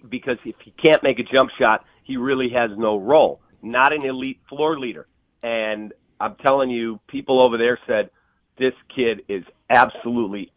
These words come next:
awesome in the room. He's the first guy to practice. He's the last guy to leave. And all he is is a sponge," is what one person on the Bulls told me. "He's a sponge. He just wants to learn everything about how I conduct myself off the court. How do I handle this situation?"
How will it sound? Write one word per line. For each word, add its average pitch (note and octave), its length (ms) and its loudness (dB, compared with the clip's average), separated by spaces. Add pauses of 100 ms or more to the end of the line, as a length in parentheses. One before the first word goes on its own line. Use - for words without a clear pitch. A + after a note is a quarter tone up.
(140)
awesome C3 520 4
in A2+ 100 -6
the G#2 80 -6
room. C#3 540 -4 (240)
He's A2 160 -14
the F#2+ 80 -8 (160)
first D3 240 0
guy C3+ 160 6
to B2+ 60 0
practice. C3+ 540 0
He's G2+ 200 -20
the F#2+ 100 -6
last B2 500 -4
guy A#2+ 180 2
to A2+ 80 -4
leave. A#2 300 -6 (240)
And G#2 160 -8
all A#2+ 200 4
he A#2+ 260 -6
is A2 160 -6
is F#2+ 140 -20
a F#2 60 -16 (160)
sponge," G#2+ 400 0
is F2+ 120 -18
what F#2+ 160 -8
one F#2+ 180 -8
person G2 360 -8
on F#2 80 -2
the E2+ 60 -8
Bulls F#2+ 340 -4
told D#2 140 -8
me. D2 80 -14 (260)
"He's C#3+ 140 -6
a C3 120 -10
sponge. G#2+ 380 2 (160)
He F#3 120 -6
just F3+ 200 -4
wants D3+ 260 2
to - 100 -6
learn B2+ 240 2
everything A#2+ 340 -2 (400)
about A#2+ 420 0
how A#2 200 0
I A#2 100 2
conduct A#2 360 -6
myself A2 380 -4 (100)
off C#3 240 2
the A#2+ 80 -8
court. - 380 -8 (240)
How C#3+ 140 0
do D3 100 0
I C#3 100 -2
handle C3 360 -6
this B2 160 -6 (100)
situation?" G2+ 640 -4